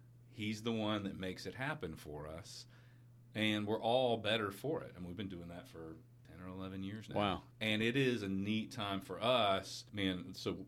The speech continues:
Speaker 1: the way we divide that time up, uh, we, we do, like, a three-day weekend, and there's eight of us.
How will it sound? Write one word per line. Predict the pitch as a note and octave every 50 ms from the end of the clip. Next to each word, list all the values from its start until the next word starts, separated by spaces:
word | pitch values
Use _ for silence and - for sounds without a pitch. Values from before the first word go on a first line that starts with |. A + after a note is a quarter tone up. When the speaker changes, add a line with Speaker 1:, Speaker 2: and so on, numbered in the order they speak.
| - F#2
Speaker 1:
the | G2 G2
way | G2+ G#2 G2
we | G2+ A2 A2
divide | G#2 G2 F#2+ F#2+ F#2+ F#2 F#2
that | F#2+ F2+ - -
time | - G2 F#2+ F#2+ F#2 F2+
up, | E2+ E2+ E2 D#2+ - - - - - -
uh, | F#2 E2+ E2 E2+
we, | E2+ D#2+ F#2 F#2 G2
we |
do, | F#2+ F#2+ F2 E2
like, | - E2+ -
a | -
three-day | - - - G2 F#2+ F#2+ F2
weekend, | E2+ F#2 F2+ - - E2+ E2 D#2+ D#2+ D#2+ D#2 - - - - -
and | F2 E2+ E2
there's | D#2+ D#2+ D#2+ D#2 - - - - - - - - - - - - - - - - -
eight | F#2 F2+ F2+
of | F2+ D#2+ D#2+
us. | D#2+ D#2 D#2 - - - - -